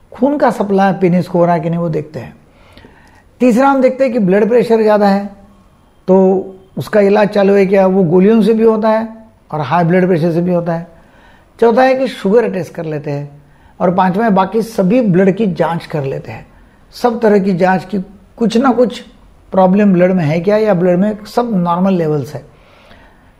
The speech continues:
थायराइड लेवल भी टेस्ट कर लेते हैं। तो ये सब टेस्ट होने के बाद में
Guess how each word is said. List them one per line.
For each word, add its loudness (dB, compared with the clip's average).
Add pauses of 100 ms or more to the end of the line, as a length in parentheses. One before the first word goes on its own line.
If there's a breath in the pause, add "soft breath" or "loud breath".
(180)
थायराइड 2
लेवल 2
भी -2
टेस्ट -4
कर -6
लेते -10
हैं। -18 (500 soft breath)
तो 2
ये 4
सब -2
टेस्ट 2
होने -4
के -2
बाद -2
में -2